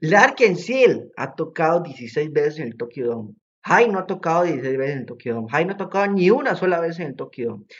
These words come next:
¿Y a dónde voy con esto? Hace ocho meses, si no me equivoco, hubo un, de hecho, es un youtuber, bueno, que a mí me, me encanta, este, que se llama, eh, Aborting Japan.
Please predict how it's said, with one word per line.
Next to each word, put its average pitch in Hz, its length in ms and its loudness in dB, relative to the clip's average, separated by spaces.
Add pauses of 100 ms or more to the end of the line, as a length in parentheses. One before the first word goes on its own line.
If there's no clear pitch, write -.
(380)
¿Y 175 160 4
a 175 60 8
dónde 220 180 6
voy 226 140 4
con 226 180 0
esto? 120 340 -2 (720)
Hace 226 480 0
ocho 214 340 2
meses, 208 280 0
si 165 100 -8
no 156 80 -6
me 185 100 -4
equivoco, 180 580 -6
hubo 143 220 -10
un, 117 460 -8 (360)
de 127 140 -4
hecho, 135 420 0
es 139 120 -8
un 170 100 -2
youtuber, 165 280 -4
bueno, 170 200 -2
que 117 100 -10
a 113 40 -6
mí - 20 -4
me, 143 180 -4
me 127 100 -6
encanta, 165 540 -4 (380)
este, 120 540 -8
que - 80 -20
se 117 100 -16
llama, 127 500 -4
eh, 113 300 -4
Aborting 131 420 -4
Japan. 165 400 -2